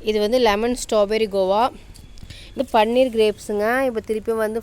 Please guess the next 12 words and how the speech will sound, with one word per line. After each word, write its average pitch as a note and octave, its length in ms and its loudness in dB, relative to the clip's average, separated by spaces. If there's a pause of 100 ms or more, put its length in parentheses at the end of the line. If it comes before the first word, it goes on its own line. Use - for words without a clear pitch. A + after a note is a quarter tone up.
ஃப்ளவர் A3 380 0
வைக்குதான்னு G#3+ 400 -2
தெரியல. G#3 160 0
நான் G#3+ 220 -2
கட் G3+ 220 0
கூட A#3+ 180 0
பண்ணி A3 300 0
விடல. G#3 360 0 (420)
புதுசா A3 240 -2
துளிர் A3 300 -2
ஸ்டார்ட் G#3 300 -2
ஆயிருக்கு. G3+ 320 -2